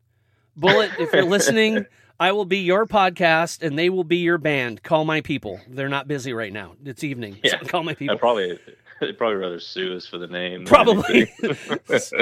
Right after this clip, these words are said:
Speaker 1: sorry about that, Bryson. Hey, well, let's play Bullet. Talk it up a little bit. How did that come about?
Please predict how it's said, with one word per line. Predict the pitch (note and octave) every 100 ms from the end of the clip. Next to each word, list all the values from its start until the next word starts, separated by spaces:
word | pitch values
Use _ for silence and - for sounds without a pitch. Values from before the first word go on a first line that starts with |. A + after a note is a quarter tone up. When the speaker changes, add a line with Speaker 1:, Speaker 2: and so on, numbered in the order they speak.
| A#2
Speaker 1:
sorry | - - G3 F#3+
about | F3 E3+ D#3+
that, | D#3+ D3+ C#3
Bryson. | C#3+ D#3 D#3 - D3
Hey, | D3+ A3+
well, | G3+
let's | A3+ A#3+
play | - A#3+
Bullet. | G3 G#3+ F3 A#2+
Talk | - G3 F#3+
it | D#3+
up | C#3+
a | D3
little | C3 B2
bit. | A2+ A#2+
How | D3
did | D#3 C#3+
that | C#3+
come | - C#3+
about? | B2 A#2 G2+